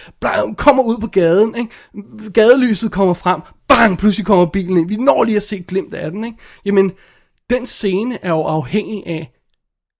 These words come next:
øh, panikken i scenen er jo afhængig af, hvad vi ikke ser, at vi ikke kan fokusere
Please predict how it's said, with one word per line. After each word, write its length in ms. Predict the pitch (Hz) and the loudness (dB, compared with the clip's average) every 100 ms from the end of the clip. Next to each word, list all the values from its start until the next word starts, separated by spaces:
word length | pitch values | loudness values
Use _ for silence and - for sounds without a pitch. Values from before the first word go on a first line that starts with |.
| _ _ | _ _
øh, 100 | 175 - | -8 -6
panikken 500 | - 185 196 214 269 | -2 2 2 0 -2
i 60 | 202 | -6
scenen 360 | - 175 170 196 | -4 -2 -2 -4
er 60 | |
jo 100 | 175 | -4
afhængig 360 | 147 131 190 190 | -4 -4 -4 -4
af, 60 | |
hvad 200 | 143 143 | -4 -4
vi 240 | 147 151 190 | -4 -4 -6
ikke 280 | 151 - - | -8 -10 -8
ser, 220 | 185 170 | -6 -6
at 100 | 165 | -4
vi 100 | 202 | -4
ikke 220 | 254 254 | -6 -10
kan 120 | - | -14
fokusere 640 | - 180 147 135 160 160 | -8 -8 -6 -8 -8 -8